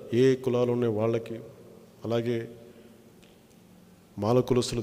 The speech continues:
దగ్గరికి కానీ, మాది కులస్తుల అందరి దగ్గరికి వెళ్ళి మీరు ముందు పేరు,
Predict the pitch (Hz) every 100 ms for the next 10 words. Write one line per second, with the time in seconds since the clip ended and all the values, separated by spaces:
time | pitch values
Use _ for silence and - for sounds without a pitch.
0 | 113 117 110 - 113 117 104 110 120 120
1 | 117 113 117 104 120 131 131 127 117 120
2 | 151 151 123 113 107 107 - - - -
3 | - - - 120 165 196 202 - 170 202